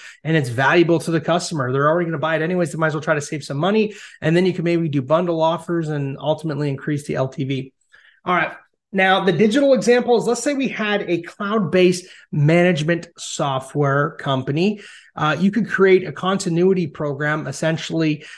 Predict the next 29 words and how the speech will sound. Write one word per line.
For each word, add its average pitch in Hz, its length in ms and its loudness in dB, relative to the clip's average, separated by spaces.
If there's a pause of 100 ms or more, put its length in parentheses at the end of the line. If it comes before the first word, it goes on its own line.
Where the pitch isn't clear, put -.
(240)
it 170 180 0
could 160 160 2
be 156 240 4
a 139 60 0
form 165 420 2
of, 143 220 2
uh, 135 220 -6
subscription 226 640 0
service 214 680 2
with 156 160 -4
different 233 340 0
tiers 190 580 2 (340)
that 165 140 0
provides, 160 800 0
uh, 143 260 -6
different 214 380 4
levels 190 300 4
of 160 80 -2
functionalities 175 800 0
and 143 100 -4
services. 175 760 0 (360)
Uh, 160 140 -2
the 165 80 0
customer, 196 840 0
uh, 156 240 -8
would 165 160 0
be 175 80 -2
willing 180 340 -2
to, 160 580 -2